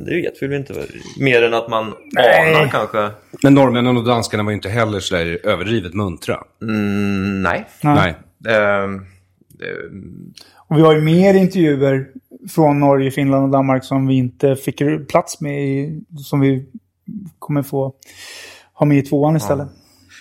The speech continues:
Speaker 1: Ja. Eh, men, men det är väl så liksom att, eh, Sverige skiljer ut sig mycket mot våra grannländer. På område efter område, så är det.
Speaker 3: Ja, och det är ju en, eh, det är en spricka som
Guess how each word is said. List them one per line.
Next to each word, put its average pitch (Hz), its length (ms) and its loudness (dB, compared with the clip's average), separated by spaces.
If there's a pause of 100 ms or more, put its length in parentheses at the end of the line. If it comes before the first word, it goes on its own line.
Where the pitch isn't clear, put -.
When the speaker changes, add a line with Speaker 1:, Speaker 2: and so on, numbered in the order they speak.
(120)
Speaker 1:
Ja. 104 240 2
Eh, 101 60 -6
men, 113 200 0
men 113 120 0
det 123 140 6
är - 160 2
väl 175 100 -2
så 139 220 -4
liksom 107 440 -2
att, 95 260 -4
eh, 92 280 -2 (1000)
Sverige 104 400 -4
skiljer 135 260 -4
ut 95 200 -4
sig 69 240 -8 (360)
mycket 120 460 -4
mot 123 220 -8
våra 104 340 -4 (340)
grannländer. 120 520 -4 (920)
På 120 240 -2
område 104 400 -4
efter 107 160 -8
område, 98 400 -8
så - 220 -12
är - 140 -8
det. 139 140 -14 (640)
Speaker 3:
Ja, 113 480 2 (100)
och 104 140 -8
det 107 60 0
är 104 160 2
ju 101 100 0
en, 95 220 0
eh, 92 180 -2
det 87 260 -8
är - 20 -2
en 95 60 -2
spricka 95 420 -8
som 85 360 -8